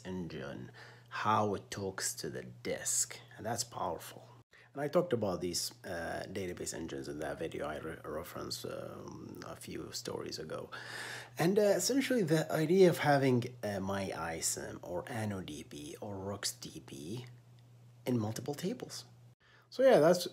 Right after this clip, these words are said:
that's been always a, an attractive feature of MySQL. I don't use it enough. I, I used it a lot back in, I mean, the early two thousands and mid two thousands, but not, not anymore. Doesn't mean Postgres are bad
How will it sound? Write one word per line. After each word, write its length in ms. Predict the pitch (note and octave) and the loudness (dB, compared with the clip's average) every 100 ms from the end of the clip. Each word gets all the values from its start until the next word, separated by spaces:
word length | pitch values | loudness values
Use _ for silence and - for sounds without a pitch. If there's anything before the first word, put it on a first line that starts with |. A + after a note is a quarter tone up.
| - | 0
that's 200 | C#3+ B2 | 2 6
been 180 | B2 A#2+ | 6 8
always 400 | B2+ C#3+ B2 G#2 | 8 8 8 6
a, 220 | G2 - | 2 0
an 100 | F#2 | -4
attractive 500 | G2+ - F#2+ F#2+ - | -6 -2 -2 -2 -8
feature 340 | - F#2 F2+ E2 | -6 -4 -4 -4
of 120 | - | -4
MySQL. 500 | E3 - - - E2 | -4 -4 -6 -2 2
I 140 | C3 | 8
don't 200 | E3+ D#3 | 10 10
use 220 | A2+ A2 G2+ | 10 6 4
it 120 | F#2 | 0
enough. 500 | E2 E2 E2 - - | -2 -6 -6 -8 -4
I, 200 | F2+ - | 0 4
I 20 | |
used 280 | B2+ D#3+ B2 | 6 6 6
it 120 | G#2 | 4
a 40 | D#2 | 4
lot 500 | F2 F#2+ D#2+ - - - | 4 4 2 -2 -8 -8
back 260 | - E3+ - | -6 -6 -6
in, 220 | - - - - - - - | -8 -8 -12 -18 -20 -18 -12
I 80 | - | -8
mean, 260 | - - - | -8 -8 -10
the 240 | - - | -10 -6
early 220 | D2+ D2+ | -6 -6
two 160 | - - | -10 -10
thousands 600 | - C2+ D#2 - A1+ - | -8 -8 -8 -8 -10 -12
and 200 | - G#2+ | -12 -10
mid 220 | F#2 - | -10 -10
two 100 | - | -12
thousands, 540 | - D#2 - - - - - - - - - | -10 -8 -8 -10 -12 -14 -14 -14 -14 -16 -8
but 120 | F#2+ | 0
not, 340 | G3 E3+ - | 0 0 0
not 160 | A#2+ D3+ | 2 4
anymore. 640 | G#2+ D#2+ D2 A#1 - - - - - - - - - - - - C3+ | 4 2 -4 -6 -8 -12 -14 -16 -16 -16 -18 -20 -20 -20 -20 -12 10
Doesn't 280 | E3+ A#3 B3 | 10 12 10
mean 220 | A#3+ G#3 | 12 10
Postgres 380 | - D3 - C#3+ | 10 6 10 8
are 100 | A2+ | 8
bad 380 | G2 C3 A#2 | 6 6 6